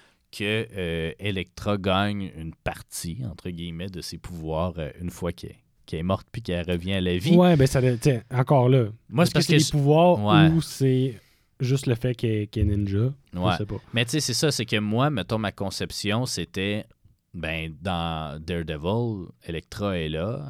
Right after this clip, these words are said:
Speaker 1: Elle s'appelle Elektra. Bon, c'est son vrai nom aussi, là. <laughs> Elle a pas de,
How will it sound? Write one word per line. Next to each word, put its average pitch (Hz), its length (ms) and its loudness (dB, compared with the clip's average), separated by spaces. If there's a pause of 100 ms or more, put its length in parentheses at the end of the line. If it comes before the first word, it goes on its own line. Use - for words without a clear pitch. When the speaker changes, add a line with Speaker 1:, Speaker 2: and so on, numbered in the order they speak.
(120)
Speaker 1:
Elle - 80 -10
s'appelle 117 320 -2
Elektra. 92 420 -4
Bon, 71 220 -12
c'est - 100 -16
son 78 160 -8
vrai 73 240 -10
nom 80 140 -8
aussi, 117 280 -10
là. 120 120 -2 (320)
<laughs> 135 220 0
Elle 110 100 0
a 123 40 2
pas 160 200 2
de, 139 180 2